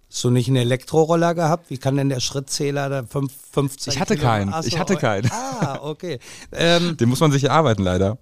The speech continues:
Speaker 1: Also ich hab's beim Maschsee-Fest mal gemacht und da bin ich an dem anstrengendsten Tag achtunddreißig Kilometer gelaufen. Das wird bei der
Speaker 2: Boah.
Speaker 1: Ideenexpo nicht so sein, weil ich da schon auch manchmal motorisiert bin, aber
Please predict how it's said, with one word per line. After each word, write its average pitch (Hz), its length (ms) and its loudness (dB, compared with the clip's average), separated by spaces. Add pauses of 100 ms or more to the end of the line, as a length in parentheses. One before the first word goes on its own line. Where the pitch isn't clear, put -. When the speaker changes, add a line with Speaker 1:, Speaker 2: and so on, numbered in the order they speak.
Speaker 1:
Also 147 260 2
ich 131 80 0
hab's - 160 -2
beim 151 160 2
Maschsee-Fest 175 560 0
mal 170 180 0
gemacht 160 380 -2
und 151 100 -2
da 147 100 0
bin 147 200 -2
ich 147 120 0
an 139 60 -2
dem 139 140 -2
anstrengendsten 147 600 -2
Tag 135 200 -4
achtunddreißig 135 640 -6
Kilometer 131 520 -2
gelaufen. 117 400 -6
Das 127 140 -2
wird 156 140 -2
bei 160 100 -2
der 151 80 0
Speaker 2:
Boah. 143 80 -2
Speaker 1:
Ideenexpo 147 600 0
nicht 170 240 -2
so 175 120 -2
sein, 165 340 0
weil 151 100 -4
ich 139 100 -6
da 151 140 -4
schon 156 240 -6
auch 147 100 -4
manchmal 147 400 -4
motorisiert 143 720 -4
bin, 170 220 -6
aber 135 360 -2